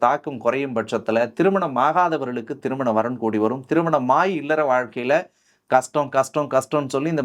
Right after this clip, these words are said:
மூணு வருஷம் போராடிக்கிட்டு இருக்கிற எல்லாருக்கும் கடவுள் புண்ணியத்துல திருமண பந்தத்தில் இணையக்கூடிய வாய்ப்பை ஏற்படுத்தும். அப்படி இல்ல, மறுமணத்தை எதிர்பார்த்து காத்திருப்பவர்களுக்கு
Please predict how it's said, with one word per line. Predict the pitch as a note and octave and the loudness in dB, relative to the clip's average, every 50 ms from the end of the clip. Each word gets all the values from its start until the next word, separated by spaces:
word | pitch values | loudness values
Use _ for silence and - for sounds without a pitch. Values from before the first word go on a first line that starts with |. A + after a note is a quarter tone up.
| B2+ | 0
மூணு | D3 E3+ E3 D3+ C#3 | 0 0 2 4 2
வருஷம் | C3 C3+ - F3 D#3+ B2 | 2 2 2 0 0 2
போராடிக்கிட்டு | C3 C#3 C#3 C#3 C3+ C3 A#2 A2+ A2 A#2+ | 2 2 4 2 0 -2 -4 -8 -10 -10
இருக்கிற | A2 - A#2 A#2 A2 A2 | -6 -2 0 2 2 2
எல்லாருக்கும் | A#2+ C3+ D3+ D3 B2+ A#2+ A2 - C#3+ C3+ A#2+ | 2 4 4 4 2 0 -4 -6 -8 -4 -2
கடவுள் | A#2+ A#2 A#2+ B2+ A#2+ A2+ A#2 | -2 0 0 -2 -4 -6 -6
புண்ணியத்துல | A2 G#2+ G#2 G#2 G2 - B2 C#3+ C#3+ C#3+ - | -4 -4 -4 -4 -6 -2 0 0 0 0 0
திருமண | D3 D#3 D#3 C#3 A#2+ A2 G2+ A#2 | -2 0 0 0 0 0 0 0
பந்தத்தில் | C3+ D#3 E3+ E3 - D#3 C3+ B2 - B2 | 0 0 -4 -4 -4 -4 -6 -4 -4 -2
இணையக்கூடிய | A#2+ C#3 D3 C3+ C#3 - A#2 A2+ G#2+ G2 G2+ | 0 0 0 0 0 0 0 0 2 2 2
வாய்ப்பை | G#2+ A#2 A#2 - A#2 G#2 G#2 | 2 2 0 -2 -4 -4 -4
ஏற்படுத்தும். | G#2+ - - G#2 A2 - - F3+ E3+ C#3 | -4 -6 -8 -8 -6 -6 -2 0 0 0
அப்படி | A2+ - A#2 A#2 A#2 B2 C#3 | 0 0 -2 -4 -2 0 2
இல்ல, | D3+ D#3+ E3+ G3 G3+ - _ _ _ _ _ _ - | 4 4 4 4 2 -2 _ _ _ _ _ _ -8
மறுமணத்தை | B2+ C3 C#3+ D#3+ F#3 A3+ A3+ A#3+ A3 G#3+ A3 G#3 F3+ D#3+ D3+ | 0 2 4 4 4 4 4 2 2 2 2 2 2 2 2
எதிர்பார்த்து | D#3+ E3 D#3+ E3 E3 D#3+ - E3+ - C#3 | 2 2 2 2 2 0 -2 -6 -4 -2
காத்திருப்பவர்களுக்கு | B2+ C3 - - B2+ A#2 A2 C3+ A#2+ A#2 A2+ A2+ A2+ A2 D3 | -2 -2 -2 -6 -12 -8 -6 -6 -4 -4 -4 -4 -6 -6 -6